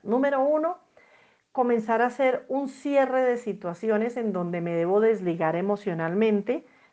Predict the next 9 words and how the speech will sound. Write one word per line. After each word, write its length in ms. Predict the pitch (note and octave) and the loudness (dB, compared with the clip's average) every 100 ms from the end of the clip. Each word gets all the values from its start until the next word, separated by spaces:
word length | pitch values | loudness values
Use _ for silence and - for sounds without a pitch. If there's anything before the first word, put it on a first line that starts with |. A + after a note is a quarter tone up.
| - | -10
de 340 | F3+ F#3+ F#3+ | 2 4 4
esa 460 | G3 G3 A3+ A3 A3 | 0 -2 0 -2 -2
empresa, 680 | G#3 F#3+ F#3 G#3+ A3 A#3 A#3 | -4 -4 0 0 2 2 2
organización 720 | G#3 F3+ E3+ E3 E3 F3 E3+ | 2 0 -2 -4 -6 -4 -6
o 100 | G3 | -6
cargo 540 | G3+ F#3+ F3 F#3 G3 - | -4 -6 -4 -4 -6 -6
al 160 | F3+ | -8
que 140 | F3+ E3 | -6 -10
pertenecía. 800 | E3 - D#3 D3 C#3+ - D#3+ | -8 -10 -10 -10 -10 -10 -10